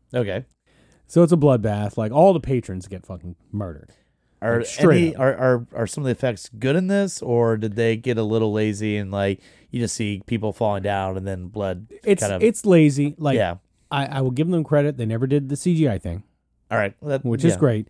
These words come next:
Speaker 2: Uh, however, the, uh, you know, the practical effects, what they had, were not great.
Speaker 1: Yeah.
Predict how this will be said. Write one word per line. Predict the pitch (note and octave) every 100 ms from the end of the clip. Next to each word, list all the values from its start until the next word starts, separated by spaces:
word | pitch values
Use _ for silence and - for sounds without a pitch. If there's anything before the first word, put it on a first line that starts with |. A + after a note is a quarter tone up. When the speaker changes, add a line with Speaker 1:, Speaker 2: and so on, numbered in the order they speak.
| _ _ _ _ _ _ _
Speaker 2:
Uh, | B2+ B2 A2 G#2+ G#2 B2+
however, | C3+ B2+ A2+
the, | A2 A2+ A2
uh, | G#2+ G2+ G2+ G#2+
you | A2+ A#2
know, | F2+ F2+
the | F2 F2 - E2+ F#2+ G#2+ -
practical | B2 A2+ - G#2+
effects, | - G2 F#2 - - _ _ _ _ _ _ _ _ _ _
what | A#2 A#2+ -
they | F#2+
had, | E2+ C#3 D3+ G#2+ F2+ F2 G2 _ _ _ _ _ _ _ - -
were | A#2+ G#2+
not | E2+
great. | - E2 - -
Speaker 1:
Yeah. | G#2+